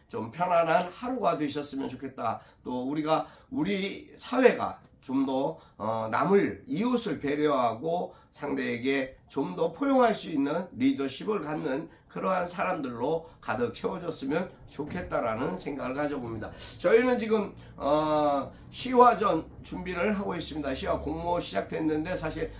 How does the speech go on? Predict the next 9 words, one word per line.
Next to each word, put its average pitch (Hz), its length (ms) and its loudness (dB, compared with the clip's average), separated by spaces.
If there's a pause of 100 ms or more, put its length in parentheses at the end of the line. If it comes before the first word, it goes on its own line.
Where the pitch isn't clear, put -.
(140)
어, 127 240 -2
여러 156 180 -2
가지 151 260 -2
바쁘고 - 520 -6
분주한 156 460 -2
일로 160 320 -2
인해서 147 580 0 (180)
제가 135 300 -2
공모를 156 800 -2